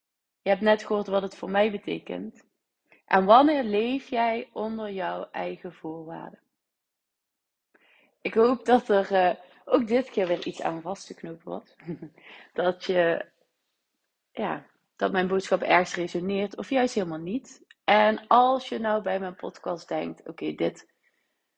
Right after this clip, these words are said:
roept iets in mij op of een bepaald gevoel." Je, leuk als je contact met me opneemt, een berichtje stuurt. Ehm, maar ga ook eens voelen wat dat in jou opwekt, want ook dat is heel erg mooi. Ik mag ook iedere dag opnieuw doorvoelen.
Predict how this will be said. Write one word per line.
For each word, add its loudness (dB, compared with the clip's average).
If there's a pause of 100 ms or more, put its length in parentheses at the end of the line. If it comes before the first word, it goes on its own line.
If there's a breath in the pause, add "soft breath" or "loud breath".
(840)
roept -2
iets -2
in 10
mij 10
op 4
of -6
een -10
bepaald 2
gevoel." -8 (400)
Je, -8 (120)
leuk 4
als 2
je -8
contact -2
met -4
me -6
opneemt, -8
een -10
berichtje -10
stuurt. -12 (200)
Ehm, 0 (100)
maar 6
ga 8
ook -2
eens -6
voelen 0
wat 0
dat -8
in -8
jou 0
opwekt, -6
want -8
ook -10
dat 2
is -6
heel 0
erg -6
mooi. -8
Ik -10
mag -6
ook -6
iedere -4
dag 0
opnieuw -4
doorvoelen. 0